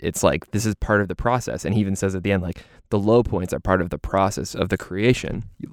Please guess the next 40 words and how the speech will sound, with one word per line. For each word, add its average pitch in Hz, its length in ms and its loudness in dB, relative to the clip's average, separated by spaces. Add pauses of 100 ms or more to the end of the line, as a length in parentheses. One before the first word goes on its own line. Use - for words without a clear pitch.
Ashley, 131 320 0
you 110 100 0
were 107 60 0
talking 113 380 0
about 95 240 2
how 98 400 0
you 107 400 -2
started 117 480 0
the 95 100 -10
stream 101 880 -2 (400)
partly, 120 640 0
uh, 80 280 0
you 139 200 0
know, 95 100 4
because 113 320 -2
of 120 200 0
the 127 120 2
loneliness 120 480 2
and 98 80 -2
isolation 107 560 2
that 87 120 0
was 98 160 -2
created 107 340 -2
as 98 140 0
a 98 40 -2
result 98 380 0
of 101 60 2
the 85 80 -2
pandemic, 104 640 0
you 92 80 -4
know? 104 160 0
And 104 100 2
I 104 60 0
feel 127 220 0
like 113 160 0
this 110 120 -6
is 113 100 -6
so 113 160 2
common 107 440 -2
for 98 260 0